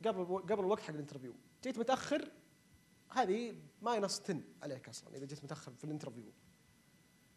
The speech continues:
جنرال لوك، ثوب شماغ is, is the safest. اوكي، ممكن تلبس سوت وكذا، ما اقول لك لا،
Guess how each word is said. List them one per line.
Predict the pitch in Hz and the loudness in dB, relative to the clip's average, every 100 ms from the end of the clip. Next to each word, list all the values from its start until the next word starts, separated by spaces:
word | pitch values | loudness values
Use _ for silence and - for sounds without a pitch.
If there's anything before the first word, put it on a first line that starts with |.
| - | -2
جنرال | 240 240 214 190 | 4 6 6 6
لوك، | 180 214 - - - _ - - | 2 2 -4 -18 -20 _ -20 -12
ثوب | - 240 | 0 2
شماغ | 196 208 214 233 - | 2 6 8 8 6
is, | 185 175 - - | -2 -4 -6 -4
is | 185 | -4
the | 165 175 | 0 4
safest. | 180 139 127 - - - - - - - | 4 2 -2 -6 -8 -20 -20 -20 -20 -8
اوكي، | 214 277 | -2 2
ممكن | 226 240 180 | 4 4 4
تلبس | 190 160 | 2 2
سوت | - 170 165 156 | 2 2 2 0
وكذا، | 143 170 214 - - - | 0 2 0 -2 -14 -14
ما | 147 165 | -8 -4
اقول | 165 | -4
لك | 156 180 | -4 -2
لا، | 233 | -2